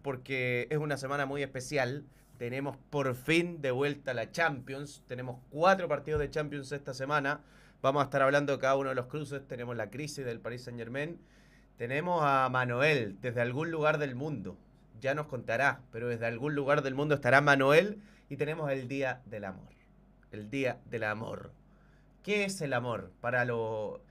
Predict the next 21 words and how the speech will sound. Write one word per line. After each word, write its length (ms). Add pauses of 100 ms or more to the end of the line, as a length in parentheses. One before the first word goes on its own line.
(280)
eh, 300 (160)
jugadores 540
de 100
los 120
que 120
se 400
enamoraron. 760 (480)
¿Y 180
cómo 260
se 100
enamoraron 480
de 80
sus 180
equipos? 380
Para 220
que 60
nos 100
vayan 240
contando 340
los 140
diferentes, 1000